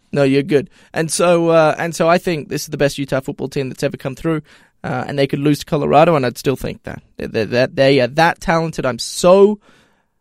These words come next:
happy that I get to be on the sidelines week in and week out, a-, and I get to follow this team and,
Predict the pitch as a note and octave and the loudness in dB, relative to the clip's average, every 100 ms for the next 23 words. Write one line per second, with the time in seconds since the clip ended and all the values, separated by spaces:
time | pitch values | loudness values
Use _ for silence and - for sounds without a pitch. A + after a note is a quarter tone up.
0 | _ - G3+ G3 D#3 C#3 C#3+ D#3 D#3 - | _ -2 0 0 -2 0 2 2 0 -6
1 | D3 - D#3 D3 C#3 D3 C#3 C3+ B2+ A#2+ | -12 -2 0 0 -2 0 0 0 -4 -4
2 | C#3+ C3+ D3 B2+ B2+ B2+ C3+ A#2+ - C3+ | -4 -2 -4 -4 -6 -6 -8 -8 -8 -6
3 | G2+ C3+ C3 B2+ - - C3 B2+ A#2+ - | -4 -4 -4 -4 -8 -6 -2 -2 -4 -8
4 | C3+ B2+ A#2 G#2+ | -8 -8 -8 -10